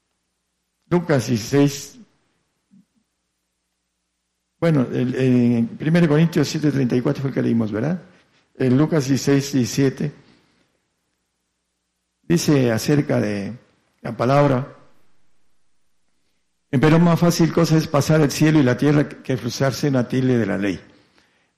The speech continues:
Aquí la importancia, hay varios, este, textos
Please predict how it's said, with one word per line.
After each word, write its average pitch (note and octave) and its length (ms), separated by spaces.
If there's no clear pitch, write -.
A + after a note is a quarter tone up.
Aquí B2+ 460
la C3 300
importancia, C3 480
hay D3 60
varios, C#3 380
este, G#2 360
textos - 640